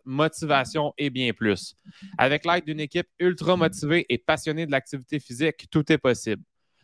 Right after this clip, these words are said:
Pour en savoir plus, vous pouvez nous suivre sur les réseaux sociaux, S B Training, sur TikTok, Facebook, Instagram. Puis, si vous aimez ce que vous entendez aujourd'hui, vous pouvez nous laisser un cinq étoiles sur notre podcast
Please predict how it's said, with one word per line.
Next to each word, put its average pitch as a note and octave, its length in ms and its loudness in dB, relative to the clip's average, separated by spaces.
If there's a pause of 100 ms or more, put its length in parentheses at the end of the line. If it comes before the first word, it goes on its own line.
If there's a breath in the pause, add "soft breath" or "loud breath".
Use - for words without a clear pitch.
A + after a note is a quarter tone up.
(120)
Pour F#3+ 160 4
en G3 60 6
savoir G#3+ 320 4
plus, A3 320 -4
vous C3+ 140 -20
pouvez D#3+ 160 2
nous D#3+ 80 -2
suivre F#3 240 2
sur D#3+ 100 2
les C3+ 120 4
réseaux C3+ 240 4
sociaux, D3+ 500 2
S C#3 180 2
B D3+ 120 0
Training, D#3 480 -4
sur - 180 -8
TikTok, - 500 2 (220)
Facebook, D3+ 480 0 (160)
Instagram. C#3+ 680 2 (500)
Puis, G#3 200 0
si - 160 -2
vous E3 140 0
aimez F3 160 2
ce F3+ 80 -8
que - 80 -2
vous C#3+ 140 0
entendez D3 320 2
aujourd'hui, C3+ 500 0
vous - 60 -16 (120)
pouvez C3+ 140 2
nous B2+ 60 0
laisser A#2 420 2
un A2 120 0
cinq D#3+ 320 -2
étoiles C#3+ 340 2
sur A#2 100 -10
notre A2 140 -6
podcast C3 580 -2